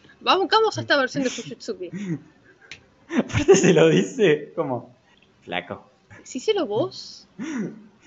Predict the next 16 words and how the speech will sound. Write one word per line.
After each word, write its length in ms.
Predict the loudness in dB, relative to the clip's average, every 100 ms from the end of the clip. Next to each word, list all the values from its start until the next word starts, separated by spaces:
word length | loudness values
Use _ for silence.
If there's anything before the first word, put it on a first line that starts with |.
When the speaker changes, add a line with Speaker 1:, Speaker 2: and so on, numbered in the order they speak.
| -20 -20 -12
Speaker 1:
Dejá 260 | -6 -2
de 80 | 2
Speaker 2:
Ta-, 60 | 2
Speaker 1:
usar 100 | 2
Speaker 2:
o 40 |
sea, 160 | 6 6
Speaker 1:
recaderos. 440 | 4 -2 -4 0
Speaker 2:
tanto, 500 | 2 2 2 -2 -4 _ _ _ _ _ -4
tanto 420 | -2 -2 -2 -4
quilombo 440 | -4 -2 -2 -2 -6
se 120 | -6
te 80 | -8
ocurrió. 300 | -4 -2 -2
¿No 100 | -2 -2
es 40 |
más 200 | -2